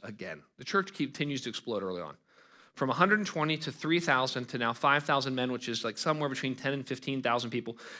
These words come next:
And here's what happens. When a church explodes that much, everybody j-, just got so, I mean, I don't know how to say it. Everyone's got a lot of baggage. I, you know, I just came to Christ, but I never had a dad.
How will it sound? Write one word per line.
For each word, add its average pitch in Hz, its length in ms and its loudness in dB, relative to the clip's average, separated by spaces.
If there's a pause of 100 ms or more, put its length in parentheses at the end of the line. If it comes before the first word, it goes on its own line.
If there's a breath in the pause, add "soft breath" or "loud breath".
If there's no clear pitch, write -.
(200 loud breath)
And 156 120 4
here's 233 220 4
what 202 140 4
happens. 127 400 2
When 143 140 2
a 139 40 -2
church 202 320 0
explodes 139 440 0
that 135 180 2
much, 131 320 -2
everybody 135 500 2
j-, - 240 -8
just - 260 -10
got - 200 -6
so, 120 340 -4
I 127 60 -14
mean, 131 120 -6
I 117 40 -2
don't 120 80 -2
know 120 40 -2
how 117 100 -2
to 110 60 -4
say 131 180 2
it. - 140 -2
Everyone's 120 200 -4
got 123 100 0
a 117 80 2
lot 120 60 4
of 117 40 0
baggage. 117 460 -4 (1120)
I, 135 200 0
you 143 100 2
know, 127 80 4
I 127 60 2
just 143 180 2
came 160 160 2
to 147 80 -2
Christ, 143 320 4
but 135 100 2
I 131 60 2
never 131 220 2
had 120 160 4
a 117 40 -2
dad. 104 300 -2